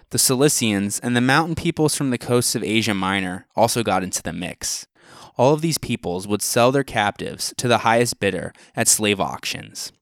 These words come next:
Thucydides says that the island of Chios auctioned off the largest number of slaves in the Aegean. In addition, Delos,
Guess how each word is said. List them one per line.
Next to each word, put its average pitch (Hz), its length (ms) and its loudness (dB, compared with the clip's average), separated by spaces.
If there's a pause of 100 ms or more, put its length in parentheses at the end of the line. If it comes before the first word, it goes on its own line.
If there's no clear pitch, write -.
(320)
Thucydides 185 540 4
says 131 220 4
that 120 100 -2
the 123 140 0
island 120 380 4
of 104 120 0
Chios 87 560 -2
auctioned 135 360 2
off 131 160 6
the 117 120 2
largest 110 420 4
number 110 260 4
of 95 80 0
slaves 101 400 0
in 101 60 -4
the 92 140 -4
Aegean. 90 600 -10 (580)
In 127 120 2
addition, 110 580 0 (340)
Delos, 110 680 4